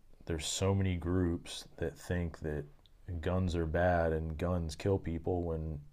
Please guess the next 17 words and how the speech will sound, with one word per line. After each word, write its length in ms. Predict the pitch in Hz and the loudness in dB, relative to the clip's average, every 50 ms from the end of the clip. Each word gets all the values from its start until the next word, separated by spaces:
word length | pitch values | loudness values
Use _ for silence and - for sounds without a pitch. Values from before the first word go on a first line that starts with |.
| - - - - - - | -20 -20 -20 -18 -10 -6
and 120 | 92 85 85 | -4 0 2
I 60 | 95 | 4
don't 140 | 104 104 107 | 4 4 4
even 180 | 98 95 92 | 4 2 0
have 280 | 87 - 101 98 95 - | 0 2 2 0 0 0
to 80 | - 90 | -2 -2
have 540 | 85 87 87 87 87 85 85 85 80 80 - | 0 2 2 4 4 4 2 2 0 -2 -6
the 180 | - 90 85 82 | -6 -4 -2 -2
exact 680 | 80 78 80 80 82 80 80 82 82 82 82 - - - - - | -2 -2 -4 -2 2 2 2 2 2 0 -2 -6 -12 -16 -8 -6
numbers 500 | 101 87 82 80 80 80 82 78 78 80 | -4 -2 -2 -2 -2 -2 -2 -2 -2 -4
and 100 | 76 71 | -6 -6
facts 520 | - - 87 85 82 82 80 - - - | -2 0 2 4 4 2 0 -4 -6 -6
in 80 | 76 73 | -6 -6
front 320 | - - 113 110 127 120 | -2 2 6 6 6 6
of 60 | 87 | 6
me, 260 | 78 78 80 82 80 - - - - - - - - - - - - - - - - - - - - - - | 2 -2 -4 -6 -6 -10 -16 -18 -18 -18 -18 -18 -18 -20 -20 -20 -20 -20 -20 -20 -20 -20 -20 -20 -18 -6 2
but 500 | - 98 95 95 92 90 87 87 85 | 6 6 8 8 6 6 6 4 4